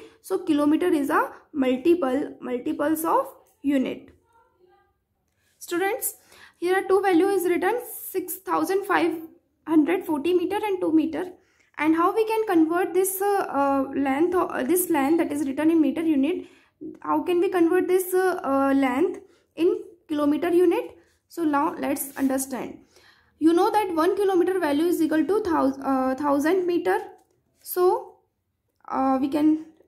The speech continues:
write in reverse this thousand, uh, thousand meter is equal to one kilometer.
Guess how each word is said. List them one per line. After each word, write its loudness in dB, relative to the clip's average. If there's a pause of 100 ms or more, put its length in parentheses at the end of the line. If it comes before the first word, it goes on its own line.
(500)
write -6
in 2
reverse 0
this -2 (640)
thousand, 2 (140)
uh, 2
thousand 0 (200)
meter -2
is 0
equal 2
to 0
one 0
kilometer. 2